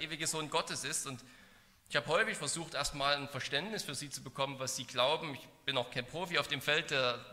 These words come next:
Zeugen Jehovas und habe viele Gegenfragen gestellt und dann immer wieder versucht, wenn ich ihre Fragen, ihre Antworten gehört habe, habe ich dann versucht, sie umzulenken und den Blick auf Christus auszuweiten. Und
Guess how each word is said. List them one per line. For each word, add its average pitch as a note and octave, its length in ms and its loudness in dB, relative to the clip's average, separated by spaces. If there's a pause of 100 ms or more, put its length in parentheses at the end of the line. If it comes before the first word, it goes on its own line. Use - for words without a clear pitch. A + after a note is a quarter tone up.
(240)
Zeugen C#3+ 280 -2
Jehovas F3 580 0 (480)
und C#3 320 4
habe D3 160 -4 (180)
viele G3+ 200 -4
Gegenfragen F3 680 -2
gestellt E3+ 520 0
und C#3+ 140 0
dann F#3 180 6
immer F3+ 200 -2
wieder F3 160 -2
versucht, E3 500 -6
wenn C#3+ 120 0
ich D3 160 -4
ihre C3+ 160 -6
Fragen, D#3 580 4 (920)
ihre B2 240 0
Antworten G3 420 0
gehört C#3+ 320 2
habe, D3+ 180 4 (880)
habe C3+ 200 2
ich - 40 -4
dann D3 200 2
versucht, D3 440 -6
sie C#3 280 -4
umzulenken C3+ 720 0
und B2 280 -2 (140)
den C3+ 140 0
Blick D3 160 2
auf C#3 140 0
Christus E3+ 400 -2
auszuweiten. A#2 1120 0
Und A2+ 220 -4